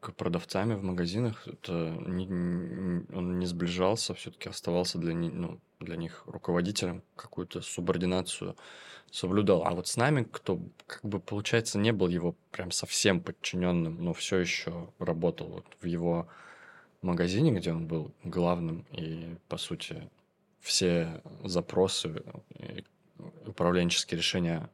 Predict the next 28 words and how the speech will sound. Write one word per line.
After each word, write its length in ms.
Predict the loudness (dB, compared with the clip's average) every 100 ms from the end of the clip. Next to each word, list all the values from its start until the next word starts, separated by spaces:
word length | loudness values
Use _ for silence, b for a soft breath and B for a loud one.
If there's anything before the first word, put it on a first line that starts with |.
| _
от 240 | -14 -10 -2
него 240 | 2 2
исходили 460 | 2 -2 -2 2 2
и 40 |
на 100 | 2
нас 260 | 2 0 -2
влияли. 420 | -2 0 -2 -4 B B B B B B
Но 80 | -8
ф-, 240 | -8 -10 -12
вот 120 | -14
всё 180 | -8 -4
равно 480 | 0 2 2 0 -4 -10 _ -10
с 160 | -2
нами 460 | 6 6 6 2 0
вот 160 | -2 -2
он, 140 | 0
да, 120 | -2
позволял 440 | -2 -4 -2 -4 -4
себе 380 | -6 -2 -4 -4 _
такое, 500 | -16 -6 -2 -2 -4 -6
не 180 | -4
только 320 | 4 4 4 -4
со 160 | -2
мной, 240 | 0 2 2
а 20 |
вот, 140 | 0
да, 120 | -2
с, 60 | -2